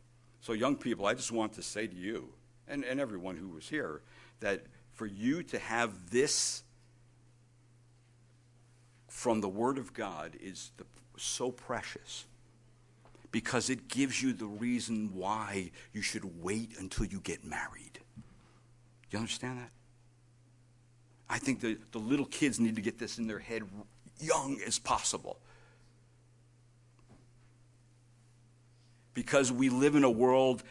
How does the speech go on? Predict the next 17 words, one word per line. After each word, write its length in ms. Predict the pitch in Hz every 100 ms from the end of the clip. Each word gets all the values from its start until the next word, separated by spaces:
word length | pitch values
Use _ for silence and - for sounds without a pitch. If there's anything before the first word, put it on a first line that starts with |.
| - -
that 300 | 123 117 117 -
has 420 | - 123 113 107
lost 680 | 113 110 123 165 170 - -
its 200 | - -
direction 640 | - 117 101 - - - 120
completely 920 | - - - - - 320 - 156 120
in 80 | 104
this 180 | 95 -
area. 300 | 95 80 - - - - - - - - - - - - - - -
There 200 | 196 220
is 120 | 165
no 180 | 185 170
blushing 640 | 127 147 196 - 226 233
anywhere 720 | 262 302 247 165 113 78 58 - - - - - - - - - _
in 120 | 120
our 140 | 113 110
culture. 460 | - 92 - 64